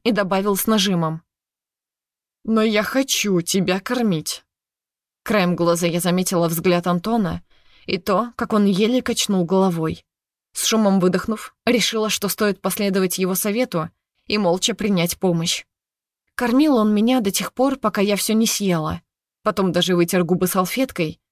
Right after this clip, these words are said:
забрал поднос и ушёл. Я тут же спряталась обратно под одеяло. Спать уже не хотелось, но и сил на что-то большее не было.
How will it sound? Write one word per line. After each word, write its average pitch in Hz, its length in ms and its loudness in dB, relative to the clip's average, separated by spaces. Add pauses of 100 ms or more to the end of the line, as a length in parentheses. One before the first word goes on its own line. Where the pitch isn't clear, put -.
(140)
забрал 185 380 0
поднос 175 540 -2
и - 60 0
ушёл. 196 520 0 (1600)
Я 220 160 0
тут 190 180 -2
же 185 100 0
спряталась 180 580 0
обратно 185 360 -2
под 175 160 0
одеяло. 170 560 -2 (640)
Спать - 340 -4
уже 233 160 -2
не 233 120 0
хотелось, 226 680 -4 (440)
но 233 160 2
и 226 140 4
сил 220 360 2
на 170 180 2
что-то 190 300 -2
большее 196 400 0
не 190 180 0
было. 165 320 -4